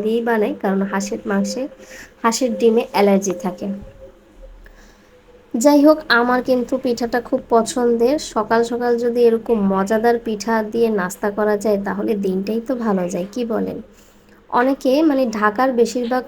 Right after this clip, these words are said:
মানুষই খোলা না পাওয়ার ফলে সেক্ষেত্রে তারা তাওয়ায় তৈরি করে, কিন্তু তাওয়ায় কি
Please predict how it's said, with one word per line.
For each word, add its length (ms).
মানুষই 360
খোলা 280
না 80
পাওয়ার 220
ফলে 240
সেক্ষেত্রে 540
তারা 220
তাওয়ায় 400
তৈরি 220
করে, 160
কিন্তু 180
তাওয়ায় 380
কি 100